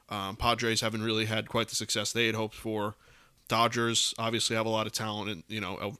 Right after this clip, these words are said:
over their years of winning. And then you <laughs> you come to the Giants, where it's like every position is ridic-, like, I mean, down to the pitching is, is like, you know.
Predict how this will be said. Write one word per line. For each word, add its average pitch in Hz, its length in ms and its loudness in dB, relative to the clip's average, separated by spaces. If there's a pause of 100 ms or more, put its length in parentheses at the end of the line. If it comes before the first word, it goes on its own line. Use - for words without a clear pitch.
over 101 140 -2
their 110 420 0
years 104 360 -4
of 104 180 -8
winning. 98 320 -6 (400)
And 113 240 0
then 120 100 4
you 113 60 -2
<laughs> - 80 -8
you 127 280 2
come 131 200 0
to 113 40 2
the 107 60 0
Giants, 110 460 2
where 98 100 -4
it's 95 140 -4
like 87 320 -4 (480)
every 117 440 2
position 101 840 -2 (500)
is 101 240 -6
ridic-, 104 440 -4
like, 113 260 0
I 120 100 2
mean, 110 200 0
down 110 240 2
to 87 40 -4
the 78 80 -4
pitching 101 440 -2
is, 95 240 -6
is 85 260 -4
like, - 440 -8 (100)
you 110 100 -4
know. 62 160 -10